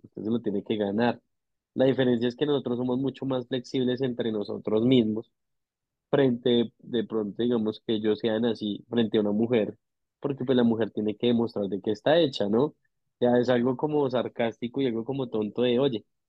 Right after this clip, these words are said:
tú por ser mujer tienes que demostrarnos a nosotros que estás a nuestro mismo nivel o superior". Ya es algo que uno dice, "¿Es en serio?". O sea, les doy sopa y seco y aún así me dicen que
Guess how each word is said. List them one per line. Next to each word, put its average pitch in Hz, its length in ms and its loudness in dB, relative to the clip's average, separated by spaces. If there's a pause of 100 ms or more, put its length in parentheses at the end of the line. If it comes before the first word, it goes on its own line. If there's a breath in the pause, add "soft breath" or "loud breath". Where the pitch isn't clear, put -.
tú 120 160 -2
por 127 120 -2
ser 143 100 0
mujer 165 200 2
tienes 180 220 -4
que 160 80 -2
demostrarnos 147 640 -2
a 151 100 -2
nosotros 165 400 -4
que - 100 -8
estás 117 200 -4
a 120 60 0
nuestro 127 300 -4
mismo 110 260 -2
nivel 127 340 0
o 131 120 -2
superior". 113 560 -2 (420)
Ya 127 120 2
es 120 80 0
algo 123 200 -2 (100)
que 143 140 -4
uno 127 100 -2
dice, 135 300 -2 (280)
"¿Es 117 160 -2
en 127 160 -4
serio?". 175 260 -2
O - 20 -2
sea, 110 280 -2 (280)
les 127 200 0
doy 135 180 2
sopa 160 300 2
y 165 60 0
seco 165 380 0
y 147 80 2
aún 139 180 0
así 143 280 -4
me 151 120 -2
dicen 143 420 -4
que 120 200 -2